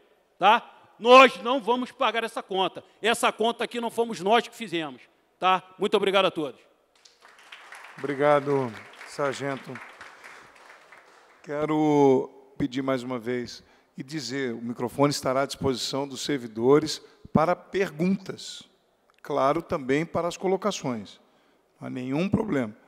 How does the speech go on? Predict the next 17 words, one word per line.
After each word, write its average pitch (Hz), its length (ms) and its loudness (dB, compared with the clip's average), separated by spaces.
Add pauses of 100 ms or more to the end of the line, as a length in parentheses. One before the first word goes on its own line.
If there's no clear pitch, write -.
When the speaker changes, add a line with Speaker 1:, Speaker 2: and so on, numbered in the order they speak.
(380)
Speaker 2:
Mas 131 140 -8
eu 123 80 0
gostaria 139 400 -2
de 135 100 -10
chamar 139 500 -4
a 160 40 -2
atenção 147 380 -4
dos 135 100 -6
servidores 127 480 -2
que - 80 -12
aproveitem 160 720 0
este - 260 -10
momento 139 560 -4 (840)
para 139 240 2
fazer 156 400 0
os 160 120 -6
questionamentos. 190 880 -4